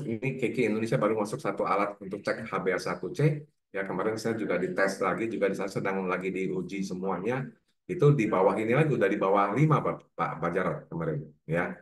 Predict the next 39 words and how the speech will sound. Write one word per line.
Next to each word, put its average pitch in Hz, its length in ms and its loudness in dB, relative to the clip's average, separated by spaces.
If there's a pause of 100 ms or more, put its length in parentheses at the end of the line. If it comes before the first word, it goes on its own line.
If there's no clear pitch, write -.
(140)
Nah, 92 320 0
ini 107 220 2
saya 123 180 6
waktu - 160 -2
cek - 240 0
di 92 80 2
Prodia 101 400 4
masih 104 240 -2
lima 92 240 0
koma 92 240 2
lima, 104 240 0
kemarin 98 380 0
di 90 160 -2
tanggal 90 560 2 (180)
sebelas 90 540 2
Mei 104 260 2
saya 73 240 -2
cek 76 240 -4
kemarin. 78 380 -2 (640)
Dan, 92 180 2 (460)
eh, 90 460 0 (120)
hasil 90 400 -4
tes 95 240 -2
yang 90 160 -2
di 87 80 0
alat 87 240 0
K 87 160 -4
K - 20 0 (120)
juga 104 180 -2
cukup - 240 -8
baik 95 300 0
ya, 95 160 0 (420)
bisa 90 220 0
di 90 100 2
bawah 85 400 2
lima 120 380 0
kemarin. 80 340 -4 (580)
Oke, 120 640 2
kemudian 104 400 2